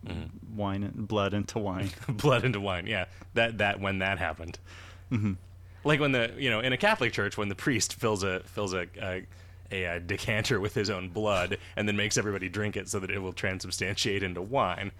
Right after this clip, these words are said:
Speaker 2: Yes.
Speaker 1: I might be, I might have read that wrong.
Speaker 2: No, I, it's probably right. I don't know. I'm Catholic. I don't know about these things.
Speaker 1: <clears throat> Russet says, "I wanna know more about secret sex parties. What do you know about them?"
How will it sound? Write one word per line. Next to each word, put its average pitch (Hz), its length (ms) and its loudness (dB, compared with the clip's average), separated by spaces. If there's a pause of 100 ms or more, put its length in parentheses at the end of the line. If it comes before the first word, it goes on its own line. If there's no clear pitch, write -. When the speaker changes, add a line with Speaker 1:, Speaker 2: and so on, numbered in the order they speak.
(120)
Speaker 2:
Yes. - 260 -8 (260)
Speaker 1:
I 131 120 2
might 151 160 6
be, 104 160 2 (360)
I 120 100 0
might 117 180 4
have 87 100 -2
read 80 160 0
that 78 160 -4
wrong. 80 240 -8 (120)
Speaker 2:
No, 175 180 4
I, 117 320 2
it's - 300 -18 (320)
probably 87 260 -6
right. 85 280 -6 (140)
I 104 60 -10
don't 95 180 -2
know. 87 320 -6
I'm 104 140 -2
Catholic. 92 440 -4
I 107 100 0
don't 110 120 0
know 92 140 0
about 90 240 -4
these 98 180 -2
things. 113 380 -4 (1400)
Speaker 1:
<clears throat> 170 400 4
Russet 160 340 2
says, 113 340 2 (1040)
"I 170 120 8
wanna 226 160 8
know 165 140 6
more 127 200 6
about 101 240 2
secret - 420 0
sex - 360 2
parties. 80 580 -6
What 123 100 2
do 156 60 2
you 151 100 2
know 135 220 2
about 85 300 -4
them?" 104 220 -8